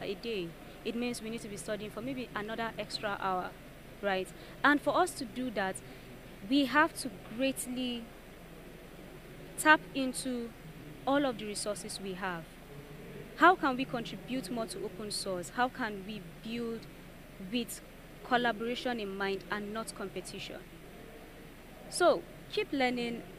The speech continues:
and keep building sustainably. Next slide, please. Because we understand that building sustainably requires money and build,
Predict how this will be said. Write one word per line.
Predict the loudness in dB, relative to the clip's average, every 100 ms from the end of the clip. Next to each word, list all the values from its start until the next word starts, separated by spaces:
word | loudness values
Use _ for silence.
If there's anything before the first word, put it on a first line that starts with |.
| 0
and | 0 0
keep | -4 -2
building | -4 -4 -6
sustainably. | -6 -6 -6 -6 -4 -4 -8 -10 -12 -14 -14 -14 -4
Next | -2 -2 0
slide, | -2 -2 -6
please. | -10 -10 -12 -14 -16 -16 -16 -16 -16 -16 -16 -16 -16 -16 -14 -14 -14 -14 -14 -8 4
Because | 4 6 6 4
we | 0 0
understand | 2 2 2 0 4 4 4
that | 4 4 2 -2 -2
building | 2 4 4
sustainably | 4 0 -2 -4 -4 -6 -6 -4 -6 -8 -6
requires | -2 4 4 4
money | -2 -2 0 0 0
and | -2 -2 -6
build, | -6 -4